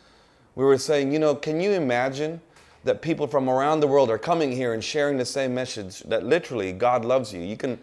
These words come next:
you can brush over that, but if you think about it, He cares for you. And these messages are being delivered to you from a variety of different sources and folks. But today, I wanna, I wanna challenge us.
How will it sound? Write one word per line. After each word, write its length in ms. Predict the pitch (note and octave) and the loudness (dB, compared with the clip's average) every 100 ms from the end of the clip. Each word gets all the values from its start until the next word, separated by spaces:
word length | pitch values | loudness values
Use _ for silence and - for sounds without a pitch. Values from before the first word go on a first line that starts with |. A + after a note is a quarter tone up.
| - - - | -16 -20 -8
you 160 | C3+ | -6
can 300 | D3+ C3 E2 | -4 -4 -4
brush 280 | A2 D#3+ E3+ | 2 4 4
over 280 | F3 G3 C#3+ | 2 4 2
that, 460 | G2 F#2 A#2 - - _ | 2 0 -2 -6 -20 _
but 100 | - | -6
if 100 | B2 | -6
you 60 | A#2+ | -6
think 300 | - G#3 G#3 | -2 -2 0
about 260 | G#2+ G2 | -2 -2
it, 80 | G2+ | -2
He 160 | G2+ A#2+ | -4 -8
cares 460 | - C3 C3 B2 | -6 -2 -2 -4
for 100 | - | -8
you. 220 | F#2+ - - - _ _ _ _ _ _ - | -12 -12 -18 -20 _ _ _ _ _ _ -12
And 140 | G#2+ | -6
these 200 | A#2+ A#2 | -4 -4
messages 540 | A#2+ C3 C3 G#2 G#2+ G2+ | -4 -6 -6 -6 -6 -4
are 60 | |
being 260 | F#2+ A2+ G#2+ | -4 -6 -4
delivered 420 | A2 A#2+ B2+ G#2 | -2 -2 -2 -4
to 120 | G#2+ | -6
you 140 | G2+ G2 | -8 -8
from 380 | - G#2 G2 F2+ - | -6 -6 -6 -14 -14
a 60 | G2 | -8
variety 600 | G2+ G#2+ A2+ B2 B2 A#2 | -2 2 4 2 0 -2
of 160 | G2 | -4
different 320 | A2+ A2 A2+ | -6 -8 -10
sources 500 | G#2+ A#2 G#2 - G2+ | -8 -4 -6 -8 -16
and 160 | G2+ F2 | -18 -10
folks. 480 | - A2+ - - - _ - - - | -4 -4 -4 -14 -20 _ -20 -20 -4
But 140 | C#3 | -2
today, 480 | C3 C#3+ D#3+ F3+ E3+ - - - | 0 6 6 8 4 -2 -20 -6
I 40 | - | 0
wanna, 340 | G3+ A3 D#3+ - - _ _ | 2 2 0 -6 -20 _ _
I 20 | D3+ | 0
wanna 240 | G3 G3 | 2 2
challenge 640 | - - E3 F3 C3+ G#2 | 0 0 2 4 2 -2
us. 360 | F#2+ - - | -6 -8 -16